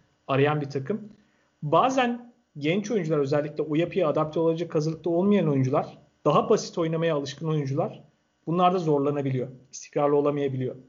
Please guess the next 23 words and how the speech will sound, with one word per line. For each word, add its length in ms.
Sanırım 280
biraz 220
bunun 120
da 80
faktörü 340
vardı. 220
Şu 180
an 80
çok 260
daha 80
görece 420
basit 320
bir 60
yapıda 280
oynuyor. 340
Hani 240
topu 240
aldığın 280
zaman 300
çok 200
fazla 260
opsiyon 300
yok. 180